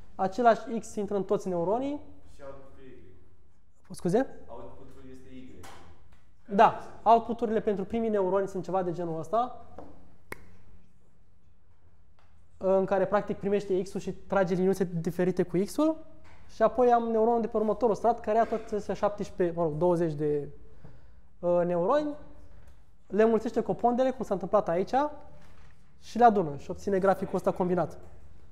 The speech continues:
Speaker 1: Scuze?
Speaker 2: Mai este un neuron.
Speaker 1: Da, pe următorul strat, care îi combină pe toți ăștia.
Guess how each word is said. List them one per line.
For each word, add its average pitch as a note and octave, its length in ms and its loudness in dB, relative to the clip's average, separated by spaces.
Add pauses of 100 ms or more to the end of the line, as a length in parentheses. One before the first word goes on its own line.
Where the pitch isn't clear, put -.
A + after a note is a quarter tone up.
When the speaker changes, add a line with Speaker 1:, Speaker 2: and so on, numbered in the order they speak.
(380)
Speaker 1:
Scuze? G3 440 0
Speaker 2:
Mai - 120 -12
este - 180 -10
un - 120 -12
neuron. B2 340 -10 (460)
Speaker 1:
Da, F3+ 440 4
pe F#3+ 160 4
următorul G3 420 4
strat, - 400 -2 (600)
care F3+ 140 2
îi F3 60 2
combină F#3+ 300 0
pe F#3+ 120 -4
toți F#3 220 -4
ăștia. D#3 180 -4